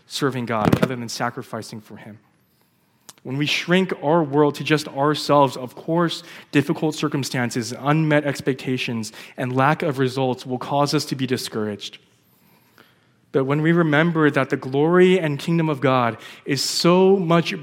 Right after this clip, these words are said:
bigger than that, then we are compelled to trust and to obey and to work and to rest in his promise.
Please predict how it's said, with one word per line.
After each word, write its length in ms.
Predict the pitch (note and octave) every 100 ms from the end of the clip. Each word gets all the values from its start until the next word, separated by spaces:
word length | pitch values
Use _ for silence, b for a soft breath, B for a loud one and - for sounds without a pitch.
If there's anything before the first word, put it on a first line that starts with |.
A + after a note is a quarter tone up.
| C3
bigger 380 | D3+ D#3+ D#3 C#3
than 260 | C3 A#2+
that, 320 | A2 G#2 F#2+
then 160 | C3+ C3+
we 140 | C#3
are 100 | D3
compelled 480 | D3+ D3 C3+ C#3 C#3
to 100 | -
trust 640 | B2+ - C3+ D#3 E3+ - - B B B
and 120 | A2+
to 220 | - B2+
obey 600 | A#2+ B2 C#3 D#3 E3 E3+ E3+ B
and 120 | B2+ A2+
to 100 | B2+
work 500 | A2+ C3+ E3+ F#3 - B B
and 100 | B2+
to 140 | D3
rest 440 | A#2 B2+ C#3+ - -
in 120 | C3+
his 100 | B2+
promise. 560 | - G#2 G#2 F#2+ -